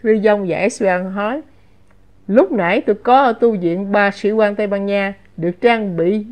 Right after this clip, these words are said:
dấu thông hành tốt và những lời dặn dò dành cho ông hoàng mới. Những người tử tế này từ Angoulême đến, họ sẽ đến Sampan. Họ đã tiết lộ một chút với cha tu viện trưởng Domodes của chúng tôi.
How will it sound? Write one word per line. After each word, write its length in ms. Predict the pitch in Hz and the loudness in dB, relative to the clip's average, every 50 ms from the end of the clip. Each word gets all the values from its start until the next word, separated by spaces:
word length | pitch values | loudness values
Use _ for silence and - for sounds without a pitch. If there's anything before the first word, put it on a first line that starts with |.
| 247 226 - _ _ - | -16 -20 -20 _ _ -2
dấu 260 | 233 233 302 415 415 - | 0 2 2 2 0 -2
thông 220 | - 254 220 214 | -4 -4 -4 -4
hành 300 | - 202 202 170 156 147 151 - | -4 -4 -6 -6 -6 -8 -10 -2
tốt 280 | - 208 240 359 381 - - _ _ _ | 0 0 0 0 -2 -6 -14 _ _ _
và 320 | - 175 180 180 180 180 180 | -2 0 2 2 2 2 0
những 260 | 180 180 202 285 349 | 0 -2 0 0 2
lời 240 | 254 196 180 175 170 165 | 2 2 2 2 0 0
dặn 360 | 180 175 208 240 240 226 190 | 0 0 0 0 -2 0 0
dò 280 | 196 185 175 165 156 151 - _ _ - | 0 0 0 -2 -4 -6 -10 _ _ -4
dành 300 | 170 180 180 175 175 165 | -2 0 0 0 0 0
cho 120 | 160 208 190 | -2 -2 0
ông 180 | 208 202 180 180 | 0 -2 -2 0
hoàng 260 | 185 170 165 175 180 | 0 0 0 -2 -2
mới. 260 | 196 208 233 320 370 - - - _ _ - _ - | 0 0 0 -2 -4 -8 -14 -20 _ _ -20 _ -4
Những 160 | 202 240 311 | -2 0 4
người 160 | 359 262 208 | 6 6 6
tử 240 | 190 - 214 208 269 - - | 6 6 6 4 4 4 4
tế 240 | 311 269 311 427 403 | 4 4 6 4 4
này 140 | 294 202 175 | 2 0 0
từ 180 | 170 - 175 170 | 0 -2 -2 -2
Angoulême 640 | - - 208 208 202 196 208 208 208 208 208 202 202 | -2 -2 -4 -2 2 4 4 6 6 4 2 2 0
đến, 240 | 208 226 302 392 381 - - _ | 0 0 -2 -4 -8 -12 -20 _
họ 160 | - - 170 180 | -10 -8 -8 -2
sẽ 180 | - - 220 | 0 2 2
đến 160 | 220 247 302 | 4 2 2
Sampan. 520 | 311 - - 262 220 208 220 220 220 220 220 220 - - _ | 0 0 -2 -2 0 0 0 0 0 0 -2 -8 -14 -20 _
Họ 140 | - - 185 | -8 -4 -4
đã 80 | 190 214 | -4 -2
tiết 280 | - - 277 262 269 | -2 -2 -2 0 0
lộ 160 | 220 180 175 | 0 0 0
một 260 | 185 190 180 - - - | 0 -2 -4 -4 -2 -2
chút 160 | 285 294 294 - | -2 -2 0 -2
với 120 | 240 240 | -4 -4
cha 240 | - - 226 214 208 | -2 -2 -2 -2 -2
tu 240 | 214 - 240 233 220 | -2 -2 0 0 0
viện 300 | 185 175 165 170 180 185 | 0 -2 -2 -4 -4 -4
trưởng 300 | - 170 180 233 233 214 | -4 -4 -2 -2 0 0
Domodes 680 | 214 202 208 208 202 202 202 220 240 311 - - - | 0 0 -2 -2 -2 -2 0 -2 -2 -2 -4 -4 -4
của 120 | 190 190 | -4 -2
chúng 220 | 190 - 262 302 294 | -2 -2 -2 -2 0
tôi. 280 | - 226 214 214 214 | 0 0 2 0 -2